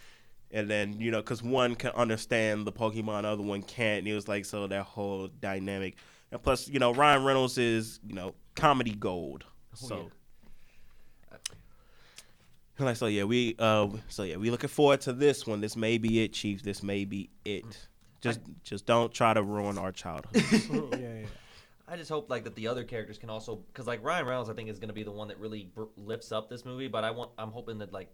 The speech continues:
Speaker 2: the other characters are just as interesting, and that we're not just gonna have to, you know, like, wait for Pikachu to come on the screen and then, you know, go get popcorn if they don't, if he doesn't show up.
Speaker 3: Right.
Speaker 1: No.
Speaker 2: That's just my, that's my real concern. And hopefully, I know it's, like, a few months away. Like,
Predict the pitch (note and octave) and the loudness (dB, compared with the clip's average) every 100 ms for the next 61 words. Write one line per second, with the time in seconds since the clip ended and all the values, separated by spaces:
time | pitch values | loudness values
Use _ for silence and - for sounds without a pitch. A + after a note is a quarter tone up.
0 | - G#2 A2 G#2+ A2+ F#2 G2 G2 - G#2 | -12 -6 -6 -6 -8 -10 -10 -18 -10 -10
1 | - F#2+ G2 G2+ G#2+ - G#2+ G#2+ G2+ G2+ | -10 -16 -16 -14 -14 -12 -12 -12 -14 -14
2 | G2+ G2+ G2+ G2 G#2 - G2+ F#2+ G2 - | -12 -10 -10 -10 -14 -12 -12 -10 -12 -10
3 | F#2+ E2+ - - - - G#2 F#2+ F2+ F2 | -12 -12 -20 -20 -20 -12 -10 -8 -10 -12
4 | - G#2+ - G2 A2+ G#2+ - G2 F#2+ G#2+ | -12 -14 -14 -16 -14 -14 -14 -16 -14 -12
5 | G2 G2 - G#2+ G2+ G2+ G2 F#2 G#2+ G2 | -10 -12 -14 -12 -12 -12 -12 -14 -12 -10
6 | F#2+ G2+ G2 - G#2 - F#2+ G2 F#2+ F#2+ | -8 -8 -10 -8 -8 -8 -12 -14 -12 -14
7 | F#2 F2+ F2 F#2+ F2+ - F#2+ F#2+ F#2+ - | -14 -12 -10 -12 -14 -18 -18 -16 -16 -14
8 | F#2 G2 G2 - - _ - - - - | -12 -10 -12 -16 -20 _ -20 -20 -20 -20
9 | - - E2 - G#2+ - G#2 G2 G2 - | -20 -18 -12 -6 -8 -8 -6 -4 -6 -8
10 | A2+ A#2 F#2+ F#2+ F#2+ F#2 F#2+ - G2 F#2+ | -8 -8 -6 -8 -8 -12 -14 -14 -14 -12
11 | G2 - E3+ G#3+ G#3+ A#3+ A#3 G#3+ G3+ - | -16 -8 -2 -2 -4 -10 -8 -8 -10 -16
12 | - C#3+ D#3+ E3+ D3+ B2 - C#3 B2+ A#2 | -12 -4 -4 -2 -4 -6 -8 -6 -6 -6
13 | G#2+ A#2 A2+ G#2+ G#2+ | -4 -2 -2 -4 -6